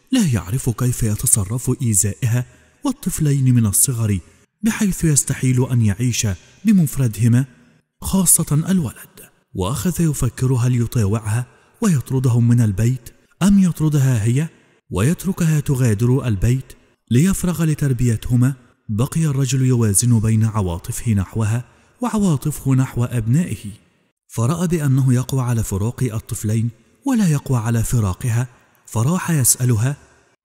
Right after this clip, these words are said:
"إذا أخرجتهم من البيت إلى أين سيتجهون؟ ومن الذي سيرعاهم؟"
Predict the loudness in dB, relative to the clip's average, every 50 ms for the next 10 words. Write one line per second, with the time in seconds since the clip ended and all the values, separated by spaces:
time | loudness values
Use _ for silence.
0 | _ _ _ 0 0 0 0 0 -2 -2 -2 -2 -2 -2 -2 -2 0 0 2 4
1 | 4 4 4 4 2 0 0 0 -2 -2 -4 -8 -14 -20 _ _ _ _ -4 -2
2 | -2 0 0 2 2 4 4 4 2 2 2 0 0 -2 -4 -4 -4 -2 0 0
3 | 2 0 0 -2 -8 _ _ _ _ _ _ -4 0 2 4 4 4 4 4 2
4 | 0 0 0 0 2 2 2 0 0 -2 -2 -2 0 2 2 2 2 2